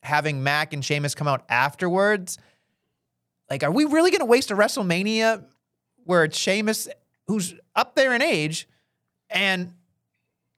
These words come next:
Mac? Like, I'm, like, we, you know,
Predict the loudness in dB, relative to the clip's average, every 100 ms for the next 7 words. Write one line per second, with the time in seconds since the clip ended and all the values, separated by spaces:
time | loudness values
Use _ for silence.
0 | _ -2 -2 -2 -6 -6 0 0 -2 _
1 | _ _ 0 0 2 0 0 0 -2 -4
2 | -8 -8 -2 0 -2